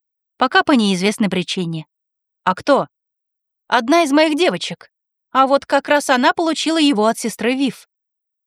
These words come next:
Матра Дайра окинула Рикарда полным восхищения взглядом и заложила руки за спину, словно удерживалась от того, чтобы подойти и потрогать его. Этого ещё не хватало.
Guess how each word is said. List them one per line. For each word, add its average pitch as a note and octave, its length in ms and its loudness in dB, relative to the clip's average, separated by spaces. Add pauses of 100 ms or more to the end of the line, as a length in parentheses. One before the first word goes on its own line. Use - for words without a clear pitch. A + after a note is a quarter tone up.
(120)
Матра B3 360 0
Дайра A3 400 0
окинула D4+ 500 0
Рикарда C4+ 440 0
полным C#4+ 420 2
восхищения C4 680 0
взглядом C4+ 580 -2 (480)
и C#4 100 -2
заложила B3+ 640 2
руки C4+ 260 -2
за D#4+ 200 2
спину, F#3 320 -4
словно B3 420 2
удерживалась A#3+ 840 0
от G3 160 -4
того, G#3+ 380 0
чтобы C#4+ 360 -2
подойти A3 480 2
и C#4+ 40 -2
потрогать C#4+ 500 0
его. E3 320 -6 (480)
Этого B3 300 2
ещё F#3+ 240 -2
не F#3 100 -2
хватало. E3+ 540 -2